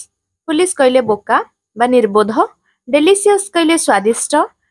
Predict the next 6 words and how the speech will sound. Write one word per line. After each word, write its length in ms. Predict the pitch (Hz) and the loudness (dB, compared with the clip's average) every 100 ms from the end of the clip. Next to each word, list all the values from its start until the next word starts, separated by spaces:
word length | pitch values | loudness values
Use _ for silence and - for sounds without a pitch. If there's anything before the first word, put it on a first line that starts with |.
| _ 254 | _ -4
ଡିସେସ୍ 500 | 311 311 403 403 - | -2 0 0 0 0
କହିଲେ 300 | 359 330 330 | 0 2 0
ଭୋଜନ। 500 | 247 226 202 233 262 370 - _ _ _ 277 | 0 0 0 0 0 -2 -8 _ _ _ 0
କରି 240 | 302 381 | 2 2
କହିଲେ 340 | 381 370 339 | 2 2 2
ତରକାରୀ। 680 | 349 202 - 220 214 254 392 | 2 -2 0 -2 -2 -2 -8